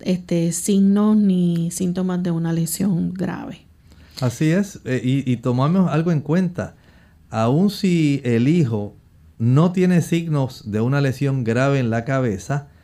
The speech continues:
Speaker 2: está alerta, se mueve con normalidad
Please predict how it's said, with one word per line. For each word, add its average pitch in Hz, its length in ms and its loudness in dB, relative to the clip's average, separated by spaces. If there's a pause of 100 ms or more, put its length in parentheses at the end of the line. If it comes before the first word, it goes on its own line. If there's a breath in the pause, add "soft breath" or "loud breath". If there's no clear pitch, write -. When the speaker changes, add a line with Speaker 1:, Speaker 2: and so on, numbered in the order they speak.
(420 soft breath)
Speaker 2:
está 135 520 0
alerta, 127 960 -2 (220)
se - 240 0
mueve 143 400 2
con 151 300 -2
normalidad 147 880 0